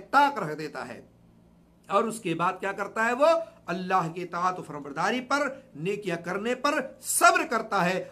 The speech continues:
और इस तरह से वो सारे काम को अंजाम देता है। इसी तरह से आप देखें, मामलात को भी ले लीजिए, मामलात में भी देखें, लोगों के साथ इंसान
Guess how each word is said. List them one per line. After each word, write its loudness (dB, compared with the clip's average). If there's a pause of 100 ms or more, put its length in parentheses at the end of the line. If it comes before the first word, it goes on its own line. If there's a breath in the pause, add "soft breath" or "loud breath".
और 4
इस -4
तरह -6
से -8
वो -6
सारे -2
काम -8
को -4
अंजाम -4
देता -8
है। -16 (640 soft breath)
इसी 0
तरह 8
से 0
आप 4
देखें, -4
मामलात 4
को -2
भी 0
ले -4
लीजिए, -12 (260 soft breath)
मामलात 6
में -2
भी -2
देखें, 0
लोगों 0
के -6
साथ -8
इंसान -4